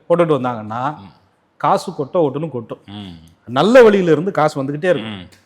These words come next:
Speaker 1: அது இருப்பு காசு இருந்துகிட்டே இருக்கும். எப்பயும்
Speaker 2: ம்.
Speaker 1: கரையாத செல்வங்கள் இருக்கும், கடனெல்லாம் அடைபட்டு போயிடும்.
Speaker 2: இப்ப அபார்ட்மெண்ட்னா கூட பக்கத்துல அந்த இதுல வச்சு வளர்த்துக்கலான்றீங்க.
Speaker 1: வளர்த்து வச்சுக்கலாம்.
Speaker 2: ம்.
Speaker 1: ஒண்ணுமே முடியல, அவங்க ஊருக்கு பக்கத்துல, அவங்க குடியிருக்கிற வீடுக்கு பக்கத்துல ஒரு கோயில் இருக்கும்.
Speaker 2: ம்.
Speaker 1: ஒரு செவ்வாய்க்கிழமை அன்னைக்கு போய் அடுக்குமல்லி செடியை நட்டு விட்டு வந்துருங்க.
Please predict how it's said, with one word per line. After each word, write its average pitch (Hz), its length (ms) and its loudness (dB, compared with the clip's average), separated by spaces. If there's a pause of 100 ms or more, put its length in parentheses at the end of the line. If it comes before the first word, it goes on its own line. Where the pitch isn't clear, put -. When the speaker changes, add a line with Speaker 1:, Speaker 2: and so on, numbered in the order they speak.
(200)
Speaker 1:
அது 120 120 -4 (140)
இருப்பு 226 320 2
காசு 180 200 2 (100)
இருந்துகிட்டே 202 360 0
இருக்கும். 165 200 0
எப்பயும் 196 220 -4
Speaker 2:
ம். - 40 -8
Speaker 1:
கரையாத 202 520 6
செல்வங்கள் 175 360 0
இருக்கும், 160 260 -4
கடனெல்லாம் 190 480 0 (400)
அடைபட்டு 165 360 2
போயிடும். 117 260 -12
Speaker 2:
இப்ப 135 140 -2
அபார்ட்மெண்ட்னா 156 480 -2
கூட 170 180 -2
பக்கத்துல 151 300 -2
அந்த 127 120 0 (160)
இதுல 135 200 -2
வச்சு 127 180 -6
வளர்த்துக்கலான்றீங்க. 110 600 -6
Speaker 1:
வளர்த்து 190 300 6
வச்சுக்கலாம். 156 400 0 (220)
Speaker 2:
ம். 107 120 -18 (220)
Speaker 1:
ஒண்ணுமே 190 400 2
முடியல, 170 300 2 (560)
அவங்க 160 240 0 (180)
ஊருக்கு 220 220 0 (100)
பக்கத்துல, 185 420 0
அவங்க 147 200 -2
குடியிருக்கிற 185 380 2
வீடுக்கு 202 220 2
பக்கத்துல 170 280 0
ஒரு 131 120 -6
கோயில் 180 280 0
இருக்கும். 117 300 -12
Speaker 2:
ம். 92 80 -16 (340)
Speaker 1:
ஒரு 175 160 4
செவ்வாய்க்கிழமை 196 460 4
அன்னைக்கு 202 200 -2 (100)
போய் 180 160 -2 (140)
அடுக்குமல்லி 185 400 0
செடியை 170 200 -2
நட்டு 175 140 0
விட்டு 175 160 0
வந்துருங்க. 143 280 -6